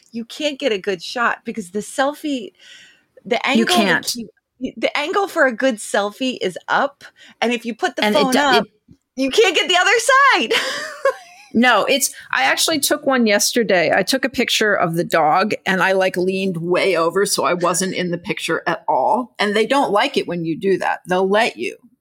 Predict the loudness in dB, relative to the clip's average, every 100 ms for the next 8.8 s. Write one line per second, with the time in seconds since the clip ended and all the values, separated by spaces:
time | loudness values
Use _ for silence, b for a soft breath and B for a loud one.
0 | -6 -2 -2 0 -2 0 -2 -2 -6 -8
1 | -2 0 2 0 0 -2 -4 -8 -2 -2
2 | -2 -6 -4 0 0 0 -2 -2 -4 -4
3 | -6 -8 -8 -8 -12 _ _ _ _ b
4 | b b b -4 0 0 -2 -2 -2 -2
5 | -8 -4 -4 -2 -2 -2 -6 -6 -4 -4
6 | -2 -2 -2 -6 -4 -4 -4 -2 0 0
7 | -4 -4 -4 -4 -4 -6 -6 -10 -12 -8
8 | -8 -8 -8 -8 -8 -10 -10 -12